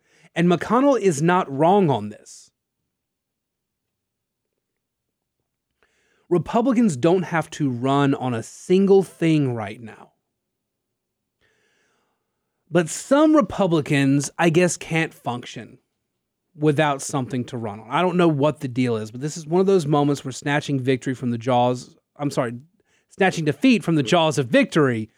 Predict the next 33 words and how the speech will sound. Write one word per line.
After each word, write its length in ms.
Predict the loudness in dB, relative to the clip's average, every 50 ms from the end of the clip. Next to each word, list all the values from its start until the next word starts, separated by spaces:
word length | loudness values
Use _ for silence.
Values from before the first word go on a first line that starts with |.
| _ _ _ _ _ _ _
is 180 | 0 2 2 4
a 60 | 4
Republican 480 | 2 2 2 0 -2 0 0 -2 -2 -4
specialty. 640 | -2 -2 -2 -2 -2 -6 -10 -16 -20 _ _ _ _ _ _ _ _ _ _ _ _ _ _ _
I 80 | -20 -16
keep 220 | -12 -10 -10 -8
wanting 180 | -8 -10 -10 -10
to 80 | -10
give 140 | -10 -8 -6
them 100 | -6 -6
more 160 | -6 -6 -6
credit 220 | -6 -6 -6 -6 -6
than 100 | -6 -8
they 80 | -10
deserve. 460 | -10 -10 -8 -8 -8 -8 -8 -12 -20 _ _ _ _ _ _ _ _ _ _ _ _ _ _ 0
Rick 180 | 2 2 2 2
Scott, 400 | 0 0 0 0 0 0 -4 -2
senator 340 | 0 2 2 4 4 2
from 160 | 2 0 -4 -4
Florida, 300 | -2 0 0 0 0 0
he 160 | 0 0 0
ha-, 160 | 0 0 0
he's 220 | 0 -2 -4 -2
also 360 | 2 2 2 2 2 0 0 0
the 200 | 0 -2 -4 -4
chair 300 | -6 -6 -2 -2 0 0
of 40 |
the 60 | 0 0
National 340 | 0 0 -2 -2 -4 -6
Republican 320 | -6 -6 -6 -6 -6 -8 -8
Senatorial 480 | -8 -8 -8 -8 -6 -4 -4 -4 -4
Committee, 420 | -4 -6 -6 -6 -4 -4 -6 -8 -10 _ _ _ _ _ _ _ _ _ _ _ _ _ _
um, 460 | -2 0 0 0 0 -2 -4 -8 -12